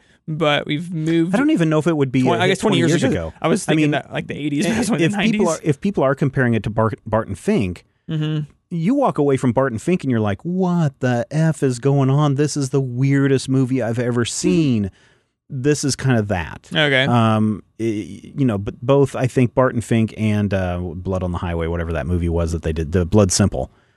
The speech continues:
Speaker 2: um, are kind of straight up serious pieces, and I like it when they, when they go around into funny bits.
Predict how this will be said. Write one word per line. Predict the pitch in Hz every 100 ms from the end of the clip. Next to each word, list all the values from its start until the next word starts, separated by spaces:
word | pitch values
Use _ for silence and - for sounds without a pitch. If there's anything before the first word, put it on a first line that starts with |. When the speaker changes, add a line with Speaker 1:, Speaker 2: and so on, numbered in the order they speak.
| _ _ _ -
Speaker 2:
um, | 117 107 98 98 98 _ _ _ _ _ _ -
are | 113
kind | - 196
of | 196
straight | - 131
up | 113
serious | - - 113 143 180 -
pieces, | - 190 - 214 214 - _ -
and | 143
I | 143
like | 135 147 190
it | 160
when | 131 131
they, | 123 113
when | 113 120 123
they | 110
go | 113 117
around | 107 104 104
into | 98 110 98
funny | - 104 87
bits. | 85 76 - -